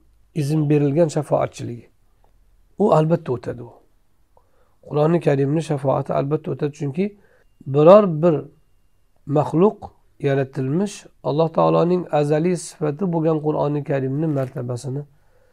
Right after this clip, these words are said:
e, ololmaydi, Qur'oni Karimning martabasiga qiyos qilinmaydi. Qur'oni Karim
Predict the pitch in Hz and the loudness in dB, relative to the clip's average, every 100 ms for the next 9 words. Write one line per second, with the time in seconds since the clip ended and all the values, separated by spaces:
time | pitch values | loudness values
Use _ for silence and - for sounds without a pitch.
0 | _ _ _ - 139 127 135 147 196 185 | _ _ _ -16 -12 -8 2 6 6 4
1 | 180 190 - 143 143 147 147 139 135 147 | 0 -2 -6 -2 -2 -2 -2 -2 -2 -2
2 | 170 143 139 135 123 156 156 135 127 - | -2 -2 -2 -6 -6 -6 -6 -4 -6 -8
3 | 139 131 135 _ _ _ _ _ _ 143 | -14 -14 -16 _ _ _ _ _ _ 0
4 | 165 190 165 185 | 2 2 2 0